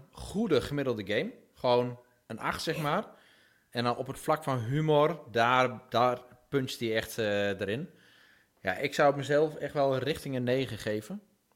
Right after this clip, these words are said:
Eh, acht en een half. Ik weet niet, heb ik hem gereviewd? Misschien wel. Ehm, en daardoor twijfel ik een beetje tussen A en B. Mijn eerste intuïtie was A eigenlijk.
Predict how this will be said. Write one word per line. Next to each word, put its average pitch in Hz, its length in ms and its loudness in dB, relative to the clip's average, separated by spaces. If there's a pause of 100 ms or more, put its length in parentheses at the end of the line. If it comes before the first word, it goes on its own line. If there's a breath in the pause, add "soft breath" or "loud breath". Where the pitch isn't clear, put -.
(220)
Eh, 98 640 -2
acht - 220 -10
en 107 80 -6
een 92 60 -8
half. 110 500 -6
Ik - 80 -20
weet 120 100 -8
niet, 147 120 -8
heb 139 160 -6
ik 180 60 -8
hem 165 120 -6
gereviewd? 165 500 -8
Misschien 101 220 -8
wel. 156 260 -4 (1200 soft breath)
Ehm, 120 560 2 (220)
en 127 160 -2
daardoor 156 580 10
twijfel 165 340 10
ik 151 100 4
een 156 80 2
beetje 151 220 6
tussen 147 420 -4
A 135 240 6
en 123 140 0
B. 101 220 0
Mijn 101 140 -2
eerste 147 260 -2
intuïtie 123 680 -6 (140)
was 110 360 -2
A 147 260 2
eigenlijk. 156 560 0